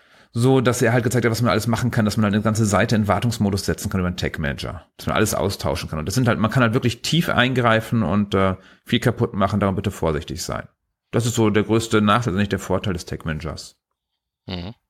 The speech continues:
Speaker 2: Ja, und um dem einen Riegel vorzuschieben, so ein Stück weit gibt's ja eben auch einen Freigabe-Workflow, ne? Man kann also ja, ähm, auch im Tag Manager dafür sorgen, dass, ähm,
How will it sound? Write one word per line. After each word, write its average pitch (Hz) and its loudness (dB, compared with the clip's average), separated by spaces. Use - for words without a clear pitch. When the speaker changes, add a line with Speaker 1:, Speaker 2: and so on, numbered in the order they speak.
Speaker 2:
Ja, 127 0
und 117 0
um 117 0
dem 127 2
einen 117 0
Riegel 131 2
vorzuschieben, 131 0
so 110 -2
ein - -4
Stück - -2
weit 107 0
gibt's - -6
ja 95 0
eben 90 -4
auch 87 -6
einen 90 -2
Freigabe-Workflow, 85 -2
ne? 101 0
Man 98 -2
kann 98 0
also 87 -4
ja, 87 0
ähm, 85 -6
auch 92 -6
im 104 -4
Tag - 0
Manager 98 2
dafür 95 0
sorgen, 101 2
dass, 110 0
ähm, 98 -2